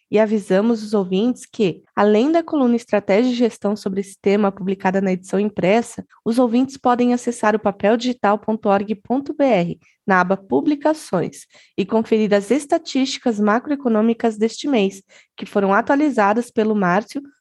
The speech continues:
como conteúdo digital extra da O Papel Impressa.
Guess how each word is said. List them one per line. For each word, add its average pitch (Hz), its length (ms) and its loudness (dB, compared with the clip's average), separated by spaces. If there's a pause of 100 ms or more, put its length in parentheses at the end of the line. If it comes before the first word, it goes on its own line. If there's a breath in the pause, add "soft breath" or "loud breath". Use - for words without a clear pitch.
(120)
como 247 180 2
conteúdo 294 520 -2
digital 226 420 0
extra 240 380 0
da 208 140 0
O 226 80 -2
Papel 247 280 -2
Impressa. 196 540 -6